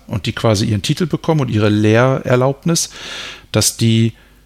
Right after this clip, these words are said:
nicht mehr so richtig geprüft werden. Und da geht's auch gar nicht mehr darum, ob die wirklich kämpfen können und die Kunst verstanden haben, sondern die kaufen sich ihren Titel halt, mehr oder weniger. Und das findet er halt echt überhaupt nicht gut, ja. Und wenn wir dann mal gucken,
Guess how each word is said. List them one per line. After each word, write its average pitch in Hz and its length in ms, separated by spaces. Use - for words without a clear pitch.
nicht 117 160
mehr 151 100
so 139 80
richtig 190 260
geprüft - 440
werden. 107 280
Und 110 160
da 110 60
geht's 127 220
auch - 120
gar 135 160
nicht 135 160
mehr 135 80
darum, 127 260
ob 123 120
die 127 140
wirklich 131 300
kämpfen 165 340
können 135 200
und 127 100
die 135 60
Kunst - 300
verstanden 135 440
haben, 135 220
sondern 127 460
die 127 160
kaufen - 360
sich 101 220
ihren 101 160
Titel 110 260
halt, 110 300
mehr 113 220
oder 110 180
weniger. 110 380
Und - 40
das - 220
findet - 320
er 156 100
halt 156 160
echt - 300
überhaupt 156 340
nicht - 160
gut, 131 300
ja. 117 240
Und 113 260
wenn 113 140
wir 117 80
dann 123 100
mal 131 100
gucken, 147 440